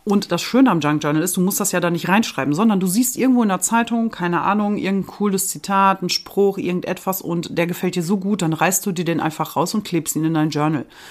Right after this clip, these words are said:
Oder du machst dir Journalkarten mit solchen Sprüchen oder sowas, ja, dass du irgendwie, ähm, deine ganze Spruchsammlung hast.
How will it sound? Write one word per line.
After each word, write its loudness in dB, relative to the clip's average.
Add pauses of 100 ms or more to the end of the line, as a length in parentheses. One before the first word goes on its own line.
(680)
Oder 6
du 2
machst 2
dir -2
Journalkarten 2
mit -2
solchen -4
Sprüchen -8
oder -8
sowas, -12
ja, 0
dass -4
du -4
irgendwie, -4
ähm, -4 (200)
deine 0
ganze -4
Spruchsammlung -2
hast. 0